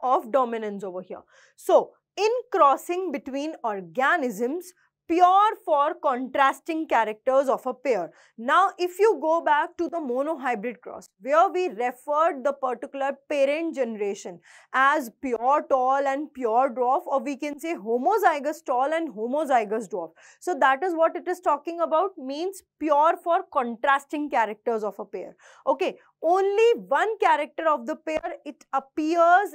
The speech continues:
in the first filial or the F one generation.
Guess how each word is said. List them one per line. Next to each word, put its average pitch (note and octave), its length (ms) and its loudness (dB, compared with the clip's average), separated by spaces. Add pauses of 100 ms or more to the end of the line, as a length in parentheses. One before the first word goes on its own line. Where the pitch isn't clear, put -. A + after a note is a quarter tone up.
in D#4 320 -8
the C#4 240 2 (400)
first F#4 440 4 (120)
filial D4+ 600 -2 (100)
or C4 340 2
the C#4+ 240 -2
F A#3 140 -6 (140)
one B3+ 260 -4
generation. E4 800 -2